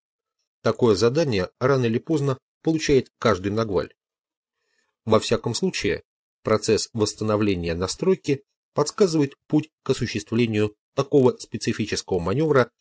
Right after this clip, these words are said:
как воспламенение всех эманаций внутри кокона. Я почти достиг этого. Я приближаюсь к своему пику.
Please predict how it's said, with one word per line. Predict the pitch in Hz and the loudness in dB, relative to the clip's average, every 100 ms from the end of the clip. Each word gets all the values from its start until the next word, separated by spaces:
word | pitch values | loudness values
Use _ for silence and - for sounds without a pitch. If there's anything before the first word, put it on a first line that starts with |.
| _ _ _ | _ _ _
как | - 156 - _ _ _ | 0 0 0 _ _ _
воспламенение | 123 123 117 110 113 120 117 104 101 | 0 0 0 0 0 0 0 0 0
всех | - - 107 - | -4 -6 -6 -4
эманаций | 101 101 104 - 101 - | -2 0 0 0 -4 -4
внутри | 98 104 104 | -8 -6 -4
кокона. | 104 104 - - - _ _ _ _ _ _ _ _ _ _ _ _ _ | -4 -4 -6 -10 -16 _ _ _ _ _ _ _ _ _ _ _ _ _
Я | 147 185 | 0 2
почти | - - - 156 | 2 -2 -4 0
достиг | 147 - 110 - | 0 0 -4 -4
этого. | - 78 73 _ _ _ _ _ | -4 -4 -6 _ _ _ _ _
Я | 117 120 110 | 2 2 2
приближаюсь | - 110 107 104 127 107 - | -2 -4 -2 0 2 2 -4
к | - | -10
своему | - 110 104 117 | -2 0 0 -4
пику. | - - - | -10 -14 -14